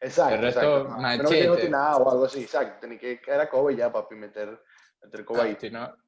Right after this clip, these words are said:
Speaker 2: obstinado es otra cosa porque con la cara se ve.
Speaker 1: Ah,
Speaker 2: Tiene
Speaker 1: bueno.
Speaker 2: la cara odioso y ya está, así que
Speaker 1: Ah, sí.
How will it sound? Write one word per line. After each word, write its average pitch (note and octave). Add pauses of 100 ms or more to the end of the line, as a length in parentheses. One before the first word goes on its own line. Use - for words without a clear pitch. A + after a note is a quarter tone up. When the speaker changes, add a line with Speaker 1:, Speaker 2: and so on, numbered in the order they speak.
(120)
Speaker 2:
obstinado B2+
es D3
otra E3
cosa E3+
porque D3+
con C3
la B2+
cara C#3
se D3+
ve. A#2 (560)
Speaker 1:
Ah, B2
Speaker 2:
Tiene A2
Speaker 1:
bueno. A#2
Speaker 2:
la A2
cara A#2+ (100)
odioso B2+
y A2
ya G#2+
está, - (120)
así -
que -
Speaker 1:
Ah, - (140)
sí. G#2+